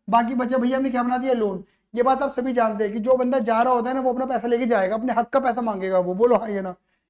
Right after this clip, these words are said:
या तो हम उसे on the spot सारा पैसा दे देंगे या उसके पैसे को लोन बना देंगे, या फिर थोड़ा पैसा थोड़ा लोन। याद आ रहा है नहीं आ रहा है?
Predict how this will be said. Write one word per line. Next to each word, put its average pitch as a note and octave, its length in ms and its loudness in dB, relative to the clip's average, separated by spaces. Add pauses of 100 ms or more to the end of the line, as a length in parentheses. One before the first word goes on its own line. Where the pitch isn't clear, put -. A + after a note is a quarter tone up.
(100)
या A3+ 200 4
तो C4 120 0
हम C4+ 120 0
उसे C4+ 120 -2
on B3 200 -2
the B3+ 80 -2
spot C4+ 160 -6
सारा A3+ 200 0
पैसा A#3 200 -4
दे B3+ 140 2
देंगे C4 320 -2 (340)
या B3+ 100 2
उसके C4 160 -4
पैसे A#3 180 -4
को C#4 60 -2
लोन A#3 280 2
बना G3+ 120 0
देंगे, F3+ 340 -2 (300)
या C4 200 4
फिर C4+ 160 0 (120)
थोड़ा B3+ 200 6
पैसा B3+ 320 0
थोड़ा A#3 200 2
लोन। G3 220 -4
याद A#3 240 2
आ B3 40 4
रहा B3 40 4
है C4 100 2
नहीं C4+ 100 0
आ C4 60 2
रहा B3+ 120 0
है? G3 100 -6